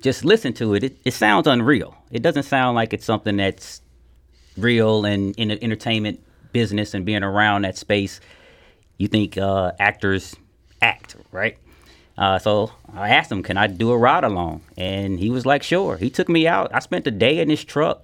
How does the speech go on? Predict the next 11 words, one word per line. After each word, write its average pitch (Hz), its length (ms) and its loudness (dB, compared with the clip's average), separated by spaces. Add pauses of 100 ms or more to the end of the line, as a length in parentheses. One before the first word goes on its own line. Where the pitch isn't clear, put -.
(120)
going 127 280 0
around 123 320 2
with 123 220 0
him, 120 180 -2 (460)
uh, 98 500 0
answering 117 440 0
calls 117 600 2
and 95 360 -2
taking 117 240 -2
care 117 420 -2
of 113 160 -2